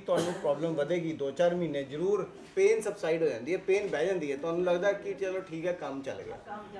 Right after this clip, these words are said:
ਮਗਰ ਉਸ ਤੋਂ ਬਾਅਦ ਫਿਰ ਦੁਗਣੀ ਹੋ ਕੇ ਤਕਲੀਫ ਬਾਹਰ ਆਉਂਦੀ ਹੈ।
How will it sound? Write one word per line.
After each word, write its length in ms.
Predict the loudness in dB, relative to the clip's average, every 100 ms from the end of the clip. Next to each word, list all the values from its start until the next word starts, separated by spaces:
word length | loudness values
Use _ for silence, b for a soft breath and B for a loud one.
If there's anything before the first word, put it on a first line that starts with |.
| -12 -12 -10
ਮਗਰ 340 | -2 2 4
ਉਸ 80 | 4
ਤੋਂ 160 | 2 2
ਬਾਅਦ 320 | 4 4 4
ਫਿਰ 180 | 2 0
ਦੁਗਣੀ 420 | -2 0 2 4
ਹੋ 280 | 4 2 2
ਕੇ 200 | 0 0
ਤਕਲੀਫ 380 | 0 0 0 0
ਬਾਹਰ 220 | 2 2
ਆਉਂਦੀ 320 | -2 -6
ਹੈ। 40 | -14